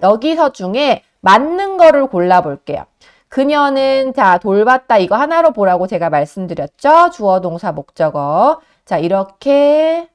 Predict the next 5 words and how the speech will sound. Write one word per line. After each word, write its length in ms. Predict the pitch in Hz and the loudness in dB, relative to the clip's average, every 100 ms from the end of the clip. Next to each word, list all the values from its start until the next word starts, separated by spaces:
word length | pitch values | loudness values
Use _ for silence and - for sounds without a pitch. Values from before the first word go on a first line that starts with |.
| _ - | _ -14
이렇게 440 | 156 - - - | -14 -14 -16 -18
괄호에서. 640 | - 156 156 165 147 - - _ _ _ _ 202 | -14 -10 -8 -6 -8 -10 -20 _ _ _ _ 0
얘는 380 | 220 269 349 294 | 0 2 -2 -4
틀렸습니다. 1080 | 381 440 - 269 180 170 156 175 185 151 _ _ _ _ - | -6 -6 -6 -8 -6 -2 0 2 2 0 _ _ _ _ -8
왜요? 500 | 175 202 220 349 | -4 0 0 0